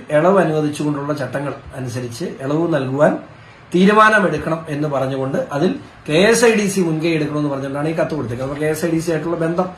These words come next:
പ്രൊമോട്ടിംഗ് കമ്പനി എന്ന നിലയിൽ ബന്ധം നിങ്ങൾക്ക് വ്യക്തമായി. ഇനി രണ്ടായിരത്തി പന്ത്രണ്ടിലും രണ്ടായിരത്തി പതിനഞ്ചിലും ഉമ്മൻചാണ്ടി സർക്കാരിൻ്റെ കാലത്തുണ്ടായിരുന്ന ഓർഡർ അത് പോരാ എന്ന് പറഞ്ഞുകൊണ്ട് മുഖ്യമന്ത്രി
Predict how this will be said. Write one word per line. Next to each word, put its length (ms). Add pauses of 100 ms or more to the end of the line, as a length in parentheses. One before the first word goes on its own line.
(220)
പ്രൊമോട്ടിംഗ് 440
കമ്പനി 200
എന്ന 220
നിലയിൽ 160
ബന്ധം 400
നിങ്ങൾക്ക് 280
വ്യക്തമായി. 400 (720)
ഇനി 120
രണ്ടായിരത്തി 460
പന്ത്രണ്ടിലും 400
രണ്ടായിരത്തി 400
പതിനഞ്ചിലും 440
ഉമ്മൻചാണ്ടി 380
സർക്കാരിൻ്റെ 460
കാലത്തുണ്ടായിരുന്ന 800
ഓർഡർ 440 (480)
അത് 140 (120)
പോരാ 340
എന്ന് 260
പറഞ്ഞുകൊണ്ട് 580 (920)
മുഖ്യമന്ത്രി 540